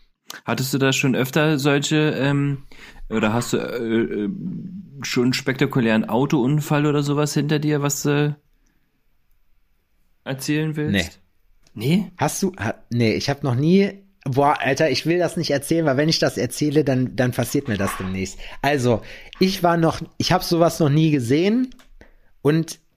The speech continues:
Speaker 2: mir ist das auch noch nie selber passiert.
Speaker 1: Ein Autounfall?
Speaker 2: So, ja.
Speaker 1: Ja, du
Speaker 2: Also,
Speaker 1: glücklicher, toi, toi,
Speaker 2: ja,
Speaker 1: toi.
Speaker 2: mal,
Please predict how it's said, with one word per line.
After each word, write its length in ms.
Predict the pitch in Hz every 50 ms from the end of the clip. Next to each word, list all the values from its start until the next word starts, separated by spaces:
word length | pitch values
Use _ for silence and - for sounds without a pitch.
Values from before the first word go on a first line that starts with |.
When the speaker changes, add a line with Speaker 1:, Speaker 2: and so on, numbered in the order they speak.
| _ _ _ _
Speaker 2:
mir 160 | 135 143 151 156
ist 120 | 151 -
das 160 | 160 - -
auch 120 | - 143 151
noch 120 | 156 151
nie 160 | 151 151 147
selber 320 | 135 143 139 143 143 135 131
passiert. 580 | - 135 123 - - 110 101 95 - - - -
Speaker 1:
Ein 60 | -
Autounfall? 720 | - 175 196 175 135 107 101 95 - 113 104 123 165 196 -
Speaker 2:
So, 320 | - 110 107 104 87 80 - - - _ _ - - - _ -
ja. 240 | 110 107 95 - - - - - -
Speaker 1:
Ja, 80 | -
du 100 | 90 107 104
Speaker 2:
Also, 180 | 135 131 139
Speaker 1:
glücklicher, 400 | 151 147 147 202 - - 113 104
toi, 180 | - - 113 110
toi, 140 | 123 - 151
Speaker 2:
ja, 180 | - 131 151
Speaker 1:
toi. 80 | 151 170
Speaker 2:
mal, 160 | 165 165 -